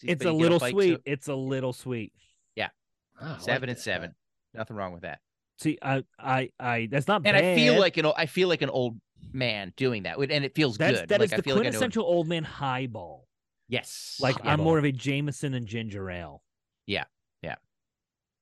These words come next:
Speaker 1: But it, which is also still sweet anymore.
Speaker 2: Yes.
Speaker 3: Speaking of rosin bag, uh, the, the, the, the scene that took me out of the movie a little bit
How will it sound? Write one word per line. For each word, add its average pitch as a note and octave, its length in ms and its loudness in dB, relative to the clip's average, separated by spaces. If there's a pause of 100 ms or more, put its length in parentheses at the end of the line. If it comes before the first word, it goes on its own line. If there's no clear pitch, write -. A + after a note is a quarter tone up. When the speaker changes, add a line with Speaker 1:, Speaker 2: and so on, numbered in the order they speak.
Speaker 1:
But E3 100 2
it, - 20 4
which E3 140 6
is C3+ 60 -2
also A3 220 2
still B2+ 240 -2
sweet A#2 380 -6
anymore. F#2 460 -10 (200)
Speaker 2:
Yes. - 440 -6 (340)
Speaker 3:
Speaking G#3 320 4
of C#3+ 80 8
rosin B2 380 6
bag, G#2 360 -2
uh, D3 60 -2
the, D3+ 140 2
the, C#3+ 240 0
the, C#3 280 -2
the C#3 120 0
scene B3+ 1000 0 (420)
that C3+ 200 -4
took F#3+ 220 -2
me F3 100 4
out D3+ 160 4
of C3 40 4
the B2 60 2
movie A#2+ 200 0
a A2 60 -2
little A2 220 -2
bit F#2+ 240 -12